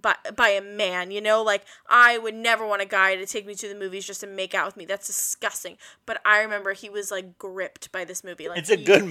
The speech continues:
Speaker 1: like,
Speaker 2: movie.
Speaker 1: he was, like, he would not take, and I was like, "Can we make out or something? Like, I'll do anything." I was like, I was just, like, seething mad. I felt, I was just, like, so angry. Um, and,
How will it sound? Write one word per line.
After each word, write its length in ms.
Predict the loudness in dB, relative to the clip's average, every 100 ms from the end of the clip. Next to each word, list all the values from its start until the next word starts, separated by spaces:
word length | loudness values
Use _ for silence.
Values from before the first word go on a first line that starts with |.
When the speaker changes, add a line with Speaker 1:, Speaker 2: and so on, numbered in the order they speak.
| 8 12
Speaker 1:
like, 200 | 12 10
Speaker 2:
movie. 160 | 2
Speaker 1:
he 240 | 2 -4 -6
was, 320 | -2 -2 2
like, 240 | 2 2
he 140 | -4 -8
would 160 | -2
not 220 | 4 4
take, 120 | 2 0
and 100 | 2
I 100 | 2
was 100 | 0
like, 160 | -6
"Can 160 | -6 -10
we 140 | -8
make 260 | -6 -4 2
out 260 | 6 6 4
or 100 | 0
something? 500 | -2 -2 -4 -4 0
Like, 240 | 0 4
I'll 240 | 6 6
do 160 | 4 0
anything." 640 | 0 0 -4 -6 -6 -4 0
I 120 | 0
was 100 | 0
like, 140 | 0
I 200 | 4 4
was 160 | 2 -6
just, 180 | -8 -8
like, 120 | -6
seething 560 | -8 -8 -8 -6 -6 0
mad. 460 | 4 6 4 2 -4 -20 -8
I 120 | -6
felt, 400 | 0 2 2 2 2
I 200 | 2 2
was 160 | -8
just, 180 | -8 -4
like, 160 | -4 -4
so 420 | -6 2 4 4
angry. 880 | 2 -2 -4 -4 0 0 0 -4 -8 -14 _
Um, 580 | 0 2 2 0 -4 -12 -8
and, 200 | -4 -4